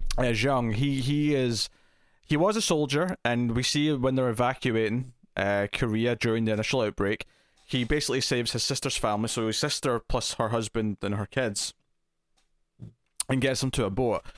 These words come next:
But there's a zombie outbreak on the boat. His sister's family dies, with the exception of the husband, you know, the brother-in-law, if you will.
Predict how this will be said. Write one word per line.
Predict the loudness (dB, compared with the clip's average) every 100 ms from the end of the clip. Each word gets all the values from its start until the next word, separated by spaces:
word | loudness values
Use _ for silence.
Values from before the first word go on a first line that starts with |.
| -18 -4
But | 0
there's | 0
a | 2
zombie | 2 2 2
outbreak | 2 0 0
on | 0 0
the |
boat. | 0 0 2
His | 0 0
sister's | -2 -2 -2
family | 0 0 2 0 0 -4 _ _ -2
dies, | 2 2 0 0
with | -2
the |
exception | 0 0 0 -2
of | 0
the | 0
husband, | 0 0 0
you | 0
know, |
the | 0
brother-in-law, | 0 0 0 0 0 0
if | -2 -2
you |
will. | 0 -2